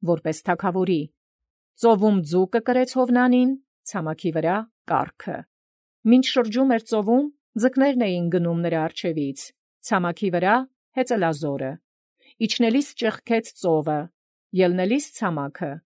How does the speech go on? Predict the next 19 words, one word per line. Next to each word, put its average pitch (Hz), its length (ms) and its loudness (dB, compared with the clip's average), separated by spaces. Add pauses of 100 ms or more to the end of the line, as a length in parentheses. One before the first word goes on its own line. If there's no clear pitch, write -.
(380)
Ձուկը, 208 440 0
որ 160 220 0
կուլ 269 220 -2
տվեց 285 360 -2
նրան, 160 360 -4 (420)
ամեհի 165 540 0
էր, 139 220 -4 (540)
թագավորը, 262 580 2 (240)
որ 175 220 0
լսեց 196 480 -2
նրան, 208 440 0 (340)
խիստ - 320 -12
էր։ - 220 -10 (760)
Ձուկը 180 500 0
շավիղներ 180 600 -2
էր 262 140 0
պատրաստում 196 640 0
նրա 180 240 0
համար, 165 420 -4